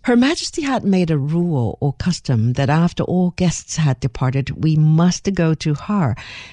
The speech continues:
and report everything. I suppose she was, like all women, a bit of a gossip as well as the rest. It appeared so, at any rate.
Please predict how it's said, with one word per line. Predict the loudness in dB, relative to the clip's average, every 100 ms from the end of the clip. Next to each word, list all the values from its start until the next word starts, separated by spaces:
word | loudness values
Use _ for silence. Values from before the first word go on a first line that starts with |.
| -4
and | 0 2
report | 0 -2 -2 -2 -4 -2
everything. | -2 -2 -8 -6 -8 -10 -20 _ -20 -20 -6
I | 0
suppose | 0 -2 -4 -2 -2 -2
she | -2 0
was, | 0
like | 0 0 -2
all | -2 0 2
women, | 2 2 2 0 -2
a | -2
bit | -2 0 0
of | 0
a | -2
gossip | 0 -2 -2 -2
as | -4 0
well | 0 0 0
as | 0 0 -2 -4
the | -2
rest. | 0 0 -2 -10 -14 -18 -20 -20 -6
It | 0 2
appeared | 0 -2 -2 -2
so, | -4 0 2 2 2 0
at | -2 -4
any | -2 0 0 -2
rate. | -2 -4 -10